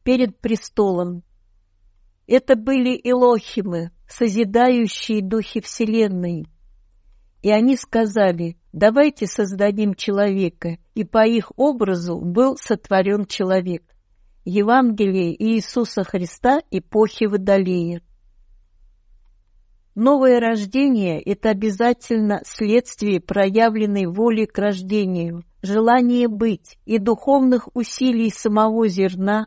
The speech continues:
стать плодом, то есть человеком. Чтобы родился человек Христос, материальное семя должно умереть, а энергии, его составляющие, должны трансмутироваться,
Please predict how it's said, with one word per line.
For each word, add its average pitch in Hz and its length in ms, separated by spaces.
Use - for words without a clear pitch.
стать - 560
плодом, 175 640
то 226 160
есть 214 300
человеком. 190 920
Чтобы 240 420
родился 240 580
человек 226 580
Христос, - 720
материальное 220 840
семя 247 440
должно 190 540
умереть, 226 600
а 196 100
энергии, 202 760
его 202 280
составляющие, 180 1300
должны 202 500
трансмутироваться, 208 1400